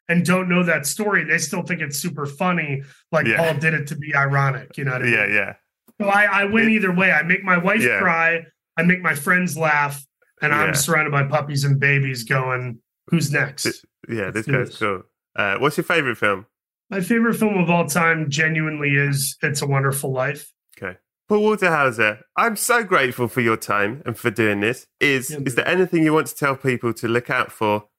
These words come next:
Speaker 2: other than your live stand-up dates, which will be coming soon when you do a set with me?
Speaker 1: Wow. Okay, done and done, man. You can see me. I'm, I'm playing Hercules for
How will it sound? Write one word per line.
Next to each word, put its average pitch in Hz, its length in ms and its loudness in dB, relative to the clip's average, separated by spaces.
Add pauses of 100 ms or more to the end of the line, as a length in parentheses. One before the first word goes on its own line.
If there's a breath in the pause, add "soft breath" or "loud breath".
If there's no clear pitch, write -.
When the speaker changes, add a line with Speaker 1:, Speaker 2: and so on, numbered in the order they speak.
(120)
Speaker 2:
other 117 200 0
than 110 200 0
your 107 100 2
live 107 240 0
stand-up 98 440 -4
dates, 101 280 -4
which - 180 -8
will 104 80 -8
be 101 80 -10
coming 98 320 -4
soon 92 420 -6 (180)
when 95 200 -6
you 92 260 -6 (100)
do 95 200 -2
a 95 60 -4
set 95 300 -6
with 95 120 -10
me? 87 200 -10 (100)
Speaker 1:
Wow. 117 460 -10 (200)
Okay, 143 400 -2
done 135 280 0
and 135 100 0
done, 139 240 0
man. 123 320 -4 (180)
You 170 220 2
can 202 160 2
see 220 260 4
me. 214 240 4
I'm, 190 200 0
I'm 190 180 0
playing 220 280 2
Hercules 220 720 2
for 165 280 2